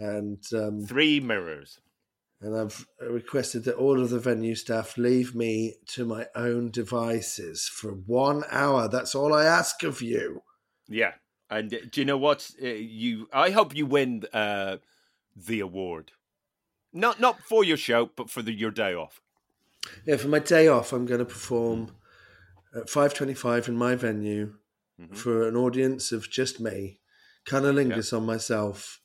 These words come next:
Speaker 2: <laughs>
Speaker 1: in a Victorian diving suit.
Speaker 2: Uh-huh.
Speaker 1: Uh, it's Best of the Fest, guys.
Speaker 2: Uh,
Speaker 1: Best of the
Speaker 2: cun-,
Speaker 1: Fest.
Speaker 2: Cunnilingus on Myself also sounds like a good Edinburgh show title.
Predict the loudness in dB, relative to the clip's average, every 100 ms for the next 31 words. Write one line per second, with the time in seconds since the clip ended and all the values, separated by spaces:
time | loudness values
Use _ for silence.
0 | _ -18 -16 -14 -14 -12 -4 0 0 2
1 | 0 4 6 8 8 6 4 4 4 0
2 | -6 -6 -6 -6 -6 _ _ _ _ _
3 | -20 -20 _ _ _ -4 -2 0 -2 -4
4 | -2 2 2 0 -2 -2 -4 -6 -12 -14
5 | -14 -16 _ _ _ _ _ _ _ _
6 | _ _ -2 0 0 -2 -6 -12 0 0
7 | 0 -6 -20 _ -2 0 2 0 0 -2
8 | 0 0 -2 0 0 0 -4 -4 -10 -10
9 | -10 -12 -16 -14 -12 -10 -12 -12 -16 -16
10 | -18 _ -12 -8 -8 -8 -10 -8